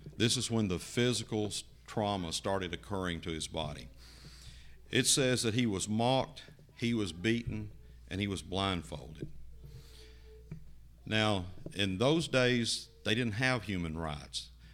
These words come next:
They didn't have rights of prisoners. Anything goes,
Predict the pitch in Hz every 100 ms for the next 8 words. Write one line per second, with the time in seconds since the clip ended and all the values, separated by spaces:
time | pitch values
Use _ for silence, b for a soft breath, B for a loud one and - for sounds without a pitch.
0 | b - 113 135 123 135 123 101 101 92
1 | - 78 - 90 76 - - - - b
2 | b b b - - - 104 127 127 127
3 | 120 110 107 87 71